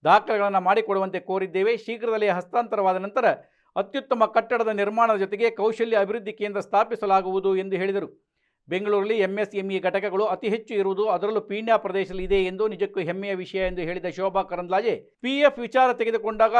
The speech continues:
ಏಳು ಪಾಯಿಂಟ್ ಒಂದು ಕೋಟಿ ಜನರು ನೋಂದಾವಣಿ ಮಾಡಿದ್ದಾರೆ ಎಂದರೆ, ಅಷ್ಟು ಜನಕ್ಕೂ ಉದ್ಯೋಗ ದೊರಕಿದೆ ಎಂದು ಅರ್ಥ ಎಂದು ತಿಳಿಸಿದರು. ಬ್ರಿಟಿಷ್ ಕಾಲದ ಕಾರ್ಮಿಕ ಕಾಯ್ದೆ ತಿದ್ದುಪಡಿಗೆ ಮುಂದಾಗಿದೆ, ಅದರ ಅಗತ್ಯತೆ, ಅವಶ್ಯಕತೆ ಇದೆ ಎಂದು ವಿವರಿಸಿದರು.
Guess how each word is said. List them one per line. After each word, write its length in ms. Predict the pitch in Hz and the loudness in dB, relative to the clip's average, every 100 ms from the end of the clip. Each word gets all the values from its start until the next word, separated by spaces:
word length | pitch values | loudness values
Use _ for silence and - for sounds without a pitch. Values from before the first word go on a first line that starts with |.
| 240 | 4
ಏಳು 340 | 214 233 254 | 6 4 4
ಪಾಯಿಂಟ್ 300 | 247 220 202 | 4 2 2
ಒಂದು 280 | 196 240 254 | -2 -2 -6
ಕೋಟಿ 260 | 208 214 | -2 -2
ಜನರು 280 | 208 214 226 | 0 -2 -2
ನೋಂದಾವಣಿ 440 | 208 196 220 208 208 | -2 2 4 4 2
ಮಾಡಿದ್ದಾರೆ 560 | 196 196 185 196 190 | 2 2 4 4 4
ಎಂದರೆ, 320 | 190 214 180 - | 0 0 0 0
ಅಷ್ಟು 280 | 175 180 277 | -4 -4 -4
ಜನಕ್ಕೂ 340 | 247 226 220 202 | 0 -2 0 -2
ಉದ್ಯೋಗ 400 | 185 196 233 214 | -2 2 2 4
ದೊರಕಿದೆ 520 | 185 190 214 196 190 | 2 2 2 2 2
ಎಂದು 200 | 190 190 | 2 4
ಅರ್ಥ 260 | 180 180 180 190 | 2 2 4 4
ಎಂದು 160 | 185 180 | 2 -4
ತಿಳಿಸಿದರು. 400 | 185 185 208 - - - - - _ _ | -6 -4 -4 -4 -14 -18 -18 -20 _ _
ಬ್ರಿಟಿಷ್ 360 | 165 175 233 - | -6 -2 -2 0
ಕಾಲದ 300 | 208 196 190 | 2 2 2
ಕಾರ್ಮಿಕ 520 | 196 196 220 208 196 | 4 4 4 -4 2
ಕಾಯ್ದೆ 240 | 190 190 | 2 2
ತಿದ್ದುಪಡಿಗೆ 560 | 180 190 175 202 185 175 | -2 -8 -4 -4 -2 -4
ಮುಂದಾಗಿದೆ, 720 | 180 185 180 180 226 240 _ _ | -6 2 2 2 -4 -4 _ _
ಅದರ 200 | 156 196 | 0 2
ಅಗತ್ಯತೆ, 540 | 196 190 226 233 214 208 | 4 4 2 0 -2 2
ಅವಶ್ಯಕತೆ 640 | 185 214 214 202 196 185 | 2 0 2 2 2 -2
ಇದೆ 120 | 180 | -2
ಎಂದು 300 | 180 180 185 | -4 -4 -2
ವಿವರಿಸಿದರು. 760 | 185 180 196 208 214 131 - - | -2 -2 -4 -4 -6 -6 -12 -20